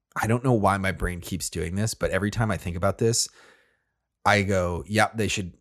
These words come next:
make another Flash movie, like, right now." Like, you could,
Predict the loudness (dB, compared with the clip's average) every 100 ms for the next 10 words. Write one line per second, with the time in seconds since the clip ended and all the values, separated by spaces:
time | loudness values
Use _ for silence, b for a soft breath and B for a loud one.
0 | -4 -2 0 0 -2 -2 -2 0 0 0
1 | -4 -4 -4 -6 -6 -6 -4 -2 2 2
2 | 6 4 6 0